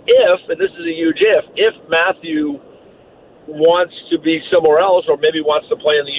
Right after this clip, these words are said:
U S as an American kid, or maybe even wants to direct himself to Saint Louis at some point in time,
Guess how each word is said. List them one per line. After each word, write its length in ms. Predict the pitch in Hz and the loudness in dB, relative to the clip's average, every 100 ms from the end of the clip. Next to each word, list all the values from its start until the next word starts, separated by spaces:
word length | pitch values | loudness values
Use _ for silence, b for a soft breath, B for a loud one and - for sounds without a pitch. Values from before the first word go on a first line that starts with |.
| 160 | 2
U 80 | |
S 160 | 156 156 151 | 2 2 -2
as 80 | 135 | -2
an 80 | 131 | -4
American 480 | 131 143 156 - - | 0 2 2 -2 -6
kid, 160 | 170 226 | -2 0
or 80 | 262 | 0
maybe 240 | 156 160 165 | 0 0 -2
even 160 | 160 | 2
wants 240 | 156 156 143 | 0 0 -6
to 80 | |
direct 240 | 139 156 151 | -2 -2 -2
himself 400 | 156 - 156 - | -8 -2 -2 -2
to 60 | - | -6
Saint 160 | 151 - | -6 -2
Louis 240 | 214 254 | 0 0
at 80 | 165 - | 0 -2
some 160 | 147 139 | -4 -2
point 320 | 139 143 - | -2 -2 -4
in 40 | 139 | -4
time, 320 | 135 139 | 0 0